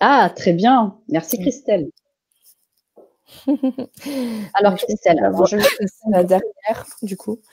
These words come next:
Speaker 2: <coughs> Alors, effectivement, tu, tu n'as pas de baignoire. Donc, euh, effectivement, euh, non, j'en ai pas parlé. Et, euh, j'en parle sur mon site et tout, et j'en parle sur la page dédiée, euh, au programme, hein.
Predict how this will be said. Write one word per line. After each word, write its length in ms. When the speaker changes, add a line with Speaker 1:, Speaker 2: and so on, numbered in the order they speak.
Speaker 2:
<coughs> 540
Alors, 360
effectivement, 640
tu, 580
tu 140
n'as 120
pas 160
de 60
baignoire. 440
Donc, 280
euh, 320
effectivement, 1000
euh, 640
non, 120
j'en 160
ai 80
pas 120
parlé. 320
Et, 220
euh, 140
j'en 160
parle 200
sur 260
mon 140
site 520
et 80
tout, 480
et 120
j'en 200
parle 400
sur 240
la 100
page 220
dédiée, 360
euh, 120
au 60
programme, 420
hein. 80